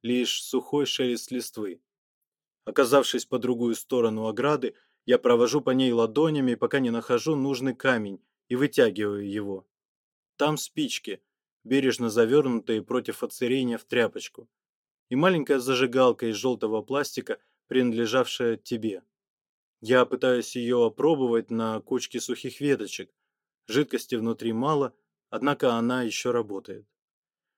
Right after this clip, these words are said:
На миг мне вспоминаются твои руки,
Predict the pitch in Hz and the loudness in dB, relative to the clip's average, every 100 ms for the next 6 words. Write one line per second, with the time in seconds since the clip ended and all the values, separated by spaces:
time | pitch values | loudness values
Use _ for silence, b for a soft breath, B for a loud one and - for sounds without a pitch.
0 | _ _ 117 123 160 - 127 123 120 - | _ _ -2 0 -2 -4 -2 0 0 -4
1 | - 120 123 143 135 - 123 123 127 135 | -4 -2 0 0 -2 -4 -4 -2 0 0
2 | 147 120 101 | -2 -2 -8